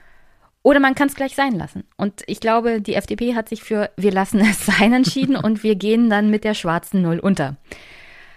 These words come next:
Speaker 2: Es ist ja eh die Blocka-,
Speaker 1: Und ich,
Speaker 2: neue
Speaker 1: ich, ich hatte
Speaker 2: Blockadepartei.
Speaker 1: eigentlich, ich hatte eigentlich Streit erwartet.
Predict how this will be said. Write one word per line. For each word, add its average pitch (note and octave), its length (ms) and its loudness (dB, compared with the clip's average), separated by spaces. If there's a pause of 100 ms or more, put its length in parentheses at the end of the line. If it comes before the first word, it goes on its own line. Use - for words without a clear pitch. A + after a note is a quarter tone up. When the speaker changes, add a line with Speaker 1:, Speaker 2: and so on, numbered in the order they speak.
(500)
Speaker 2:
Es - 200 -18
ist A#2 80 -14
ja B2 80 -2
eh B2 100 -2
die C#3 100 0
Blocka-, A2+ 320 -2
Speaker 1:
Und B3 120 6
ich, A3+ 80 4
Speaker 2:
neue A#2+ 140 4
Speaker 1:
ich, A#2 40 4
ich C#4 60 0
hatte A#2+ 100 2
Speaker 2:
Blockadepartei. F4 460 4
Speaker 1:
eigentlich, E4 380 0
ich - 120 -6
hatte C#4+ 240 2
eigentlich C4 360 -2
Streit A3+ 400 -2
erwartet. G3+ 680 -2